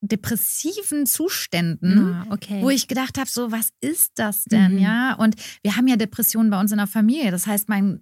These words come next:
Speaker 1: mein Kopfkino ging sofort los. Vielleicht ist es doch eine er-, vererbte Depression.
Speaker 2: Mhm.
Speaker 1: Vielleicht komme ich da nicht raus. Und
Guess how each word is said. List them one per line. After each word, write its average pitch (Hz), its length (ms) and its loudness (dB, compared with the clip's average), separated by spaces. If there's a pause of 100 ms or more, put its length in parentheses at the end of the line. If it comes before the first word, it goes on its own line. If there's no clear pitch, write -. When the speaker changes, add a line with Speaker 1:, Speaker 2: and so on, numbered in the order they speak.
Speaker 1:
mein 208 200 2
Kopfkino 240 540 -2
ging 214 220 4
sofort 214 360 -6
los. 240 320 -4
Vielleicht 214 280 -6
ist 214 120 -4
es 220 160 -8
doch 247 220 -6
eine 240 140 2
er-, 196 140 -2
vererbte 226 540 -4
Depression. 226 840 0 (100)
Speaker 2:
Mhm. 190 220 4
Speaker 1:
Vielleicht 170 240 4
komme 233 200 4
ich - 100 0
da 214 120 2
nicht 220 300 0
raus. 233 560 0
Und 208 160 2